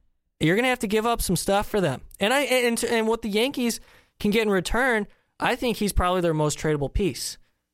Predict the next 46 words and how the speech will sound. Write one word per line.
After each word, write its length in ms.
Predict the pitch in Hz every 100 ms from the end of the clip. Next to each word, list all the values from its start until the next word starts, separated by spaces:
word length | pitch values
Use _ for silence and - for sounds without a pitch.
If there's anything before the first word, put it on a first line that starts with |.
| -
I 100 | 160
think 220 | 160 190
you 100 | 185
can 140 | 180 160
hang 220 | 175 190
on 140 | 196
to 100 | 202
Andrew 280 | 185 180 160
Miller 240 | 160 165 180
because 300 | - 202 190
Andrew 260 | 202 202
Miller 220 | 202 208
might 200 | 202 202
help 220 | 196 208 208
your 120 | 202
team 400 | - 202 202 202 - _ _ _ -
over 180 | 190 208
the 80 | 208
next 260 | 202 202
two 180 | - 220
seasons, 720 | 196 240 254 226 175 - - - _ _ -
not 180 | 170 175
including 380 | 165 175 151
this 240 | 151 185 -
year, 260 | 143 135 - _ _ _ _ -
if 340 | 190 190 - - _ _
they 160 | 160 175
make 320 | 170 185 190
some 180 | - 180
splashes 540 | - 175 175 175 165
in 60 | 165
free 240 | - 165
agency. 340 | 180 180 - 165
And 100 | 143
I 80 |
think 200 | 143 180
that's 180 | 175 175
what 80 | 170
the 80 | 165
Yankees 340 | 151 156 160
are 100 | 156
waiting 280 | 156 233 302
for. 340 | - 170 - - _ _ - _ _ _ -
They're 180 | 214 262
gonna 160 | 294 269
have 280 | 233 208